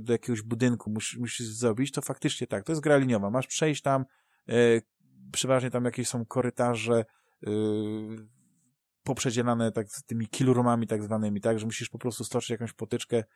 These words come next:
e, z kimś, przejść dalej, ale kiedy jesteś na otwartym, e, t-, terenie, to, to, to jest taki trochę, mm,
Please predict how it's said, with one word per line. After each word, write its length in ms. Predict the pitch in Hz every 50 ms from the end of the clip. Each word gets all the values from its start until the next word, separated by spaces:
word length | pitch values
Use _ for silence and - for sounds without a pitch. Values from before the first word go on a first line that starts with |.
| _ _ _ _ _ _ _
e, 100 | - 107
z 80 | 107 -
kimś, 280 | - 127 123 120 - -
przejść 220 | - 135 127 117
dalej, 360 | 117 117 110 113 135 160 165 - _ _ _ _ _ _ _ _ _ _ _ _
ale 180 | - 113 120 117
kiedy 180 | - 135 131
jesteś 220 | 135 - - 120 120
na 80 | 127
otwartym, 600 | 120 - - - 139 131 120 - 131 120 117 117 - _ _ _ _ _ _ _ _ _ _ _ _ _ _ _ - - -
e, 320 | - 107 107 101 101 104 98
t-, 240 | - - - - -
terenie, 400 | - 117 110 117 120 135 147 147
to, 280 | 143 - 147 143 143 139 _ _ _ _ _ _
to, 100 | - 135
to 80 | - 147
jest 220 | 143 135 - -
taki 220 | - 147 - - 139
trochę, 260 | - 147 - - 139
mm, 160 | 135 131 139